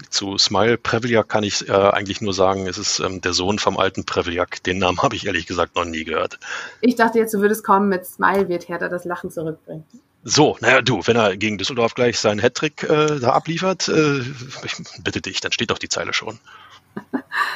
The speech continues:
Speaker 2: Naja, jedenfalls, ähm, soll er kommen. Das wäre auf jeden Fall, ähm, eine Verstärkung für die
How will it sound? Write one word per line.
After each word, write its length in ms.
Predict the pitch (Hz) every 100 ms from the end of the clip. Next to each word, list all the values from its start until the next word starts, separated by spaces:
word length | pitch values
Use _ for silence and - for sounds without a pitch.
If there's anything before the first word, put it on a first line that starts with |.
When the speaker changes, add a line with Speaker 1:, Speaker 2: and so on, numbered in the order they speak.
| -
Speaker 2:
Naja, 220 | 208 190
jedenfalls, 680 | 170 220 294 302 285 294 - -
ähm, 340 | 240 240 233
soll 400 | 214 220 220 214 -
er 180 | 220
kommen. 480 | 226 220 220 247 262 - -
Das 220 | 202 202
wäre 240 | 208 202
auf 80 | 190
jeden 240 | 208 208 202
Fall, 420 | 196 190 185 185
ähm, 500 | 180 180 175 175 180 -
eine 200 | 180 180
Verstärkung 440 | 175 190 185 185 185
für 120 | 180
die 240 | 175 180